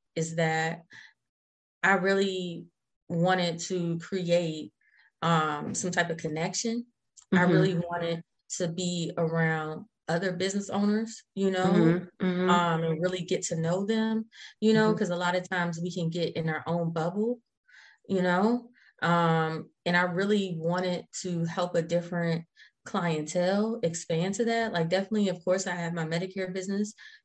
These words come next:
Speaker 1: which at this point, because I have, um, invested and branded myself so well,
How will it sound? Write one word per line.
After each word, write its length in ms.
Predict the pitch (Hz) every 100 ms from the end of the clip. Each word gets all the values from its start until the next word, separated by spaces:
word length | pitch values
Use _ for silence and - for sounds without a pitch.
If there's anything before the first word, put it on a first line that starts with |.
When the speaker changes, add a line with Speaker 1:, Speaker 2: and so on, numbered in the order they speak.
| -
Speaker 1:
which 400 | 180 180 - - _
at 240 | 165 165 165
this 180 | 180
point, 460 | - - 196 208 175
because 300 | 180 - 196
I 60 | 180
have, 500 | 165 180 185 185 185 - - - _ -
um, 500 | 165 156 151 151 -
invested 560 | 165 151 - 175 - 180
and 180 | 156 147
branded 400 | 170 175 170 170
myself 460 | 156 - 180 170
so 240 | - 170 165
well, 520 | 160 170 190 208